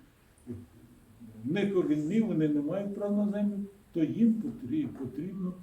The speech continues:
да-, дати, дати цю землю. І я не знаю, як, як піде, як на це відреагують Трамп, е, Трамп і, і інші, і, і як, як тоді,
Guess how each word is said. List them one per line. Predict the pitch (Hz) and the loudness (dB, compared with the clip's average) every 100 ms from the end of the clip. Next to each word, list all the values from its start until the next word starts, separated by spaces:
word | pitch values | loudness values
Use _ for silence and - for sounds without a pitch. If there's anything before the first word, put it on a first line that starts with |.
| - - _ 107 98 | -20 -20 _ -16 -4
да-, | 156 139 | -2 0
дати, | 123 175 - 139 | 0 -2 -2 -4
дати | 117 143 143 - | -4 -4 -6 -8
цю | - 147 117 | -8 -6 -6
землю. | 135 139 151 196 202 - - | -4 -4 -4 -6 -10 -16 -10
І | 151 | -4
я | 135 143 220 | 0 2 6
не | 220 | 6
знаю, | - 143 196 170 | 4 0 0 -2
як, | 123 180 - - 95 | -2 -2 -6 -12 -2
як | 175 180 - | -2 -2 -8
піде, | 127 139 110 101 - 110 117 | -4 -2 -4 -8 -14 -12 -4
як | 160 160 - - - | -2 -2 -8 -20 -6
на | 127 139 | -2 -2
це | 139 165 | -2 -2
відреагують | 123 120 131 135 123 147 123 120 - - - - | -2 -2 -2 -2 0 0 0 -4 -10 -20 -20 -10
Трамп, | 131 160 170 135 135 | -4 -2 -2 -6 -4
е, | 120 117 117 | -4 -4 -8
Трамп | 131 147 151 120 | -8 -4 -4 -4
і, | 123 120 110 107 110 - - - 117 | -2 -2 -2 -6 -12 -16 -18 -12 -8
і | 104 123 139 | -6 -4 0
інші, | 220 220 208 202 202 - - - _ - | 4 4 2 -4 -4 -6 -12 -20 _ -10
і, | 120 120 - - 143 120 151 131 | -4 -4 -6 -12 -14 -14 -8 0
і | 120 127 127 | 0 2 0
як, | 151 - 151 | 0 0 -2
як | 117 175 180 | -2 -2 -2
тоді, | 156 123 156 | -4 0 0